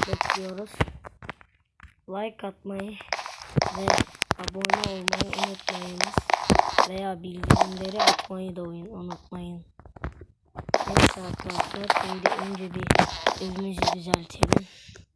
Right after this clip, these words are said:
Önce bir sandık yapalım.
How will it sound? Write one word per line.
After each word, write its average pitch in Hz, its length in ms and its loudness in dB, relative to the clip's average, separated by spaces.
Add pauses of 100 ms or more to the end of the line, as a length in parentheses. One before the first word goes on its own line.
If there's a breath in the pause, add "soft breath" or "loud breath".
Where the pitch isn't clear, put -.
(720 loud breath)
Önce 185 400 -4
bir 180 60 -6
sandık 185 800 -2
yapalım. 185 580 -10